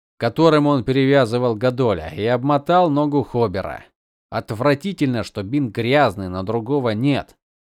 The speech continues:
Потом он вправил Дабиду руку и соорудил лупки из стрел, которые принесли другие мостовики, связав их рубахой самого Дабида. После откинулся на камень и вздохнул тяжело и устало.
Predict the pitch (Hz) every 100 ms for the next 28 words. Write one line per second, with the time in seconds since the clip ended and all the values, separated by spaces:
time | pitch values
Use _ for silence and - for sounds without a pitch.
0 | _ _ - - - 240 240 202 - 160
1 | 151 131 113 131 104 95 98 156 165 151
2 | 117 117 110 104 95 143 117 123 - 165
3 | 135 - - 98 - - _ _ _ _
4 | _ _ _ - 139 185 202 170 143 156
5 | 151 - 160 147 151 147 151 110 95 107
6 | 107 117 101 90 - _ _ _ _ _
7 | - 123 135 135 156 - 139 120 - 117
8 | 113 135 110 107 - 120 139 139 107 110
9 | 92 85 - - _ _ _ _ _ _
10 | _ 185 196 185 175 - 165 156 120 120
11 | 113 - 170 175 160 131 - 139 127 110
12 | 113 - 147 170 143 107 92 98 123 123
13 | 117 101 - 98 80 -